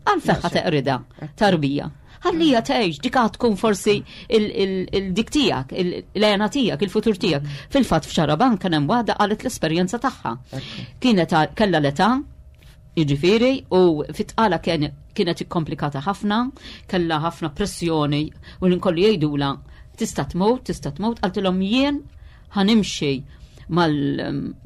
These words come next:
Speaker 1: mat-tarbija, il-bambin jaf, nitlob," qalet, "tħal ġo l-kamra x'in kien twellet bil-kuruna ta' Rosario fidi." Għax kellha pressjoni għolja ħafna. U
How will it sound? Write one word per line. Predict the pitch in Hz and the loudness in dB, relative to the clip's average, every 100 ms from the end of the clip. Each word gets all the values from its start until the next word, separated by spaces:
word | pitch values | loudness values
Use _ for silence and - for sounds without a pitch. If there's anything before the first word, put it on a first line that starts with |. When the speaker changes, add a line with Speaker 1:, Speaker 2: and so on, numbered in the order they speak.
| - | -2
Speaker 1:
mat-tarbija, | 175 - 151 156 247 262 277 311 - - - - - - | -2 0 0 2 4 4 2 0 -8 -20 -20 -18 -6 0
il-bambin | 190 190 180 202 | 2 4 4 2
jaf, | 160 214 285 320 - - | 4 4 2 -2 -10 -8
nitlob," | 175 226 262 269 294 294 | 0 0 0 0 2 0
qalet, | - 175 185 | 0 0 0
"tħal | - 254 214 | -2 0 0
ġo | 147 170 | 2 -2
l-kamra | 156 233 240 247 | 0 0 0 -2
x'in | 226 190 | -4 -2
kien | 175 160 | -2 -2
twellet | - 165 - 226 226 214 - | -4 -8 -4 -2 -2 -6 -4
bil-kuruna | 170 226 190 214 220 | -2 -2 -2 -2 -2
ta' | 214 | -2
Rosario | 214 170 175 160 | -2 0 0 -2
fidi." | 175 196 135 135 - - - - - - - | -4 -6 -6 -8 -10 -20 -20 -20 -20 -14 -4
Għax | 185 | -4
kellha | - 202 175 | -2 -2 0
pressjoni | 214 214 175 175 | -2 -2 -2 0
għolja | 170 160 160 | 0 -2 -4
ħafna. | 160 - - 151 - - - - | -6 -10 -12 -12 -18 -18 -18 0
U | 262 254 | 4 4